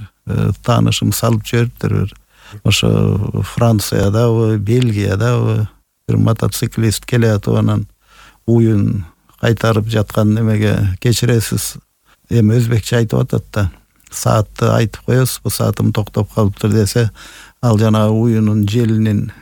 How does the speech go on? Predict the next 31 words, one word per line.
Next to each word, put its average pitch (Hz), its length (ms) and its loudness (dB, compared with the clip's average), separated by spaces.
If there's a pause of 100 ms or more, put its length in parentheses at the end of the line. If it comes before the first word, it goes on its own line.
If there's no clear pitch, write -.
минтип 107 500 -2
коюп, 110 300 2
анан 104 240 2
ондон 113 400 2
он 117 200 0
беш 117 240 -2
мүнөт 110 300 -2
өтүптү - 480 -2
де-, 98 220 0
деп 98 180 -2
атат. - 240 -4 (580)
Анан 113 280 2
ал 107 340 -2 (500)
чын 117 160 2
элеби 131 320 2
да, 113 160 0
анан 113 240 0
аны 120 240 0
коюп 123 400 0
алып 120 220 -2
бир 123 100 -2
жакка 120 300 -2
кетип 123 280 -2
калып, 123 320 -2
кайра 120 300 2
кечинде 123 540 0
келе 117 260 0
атып, 113 220 -4 (720)
«Кечиресиз, 135 840 0 (540)
дагы 139 400 2
бир 143 100 2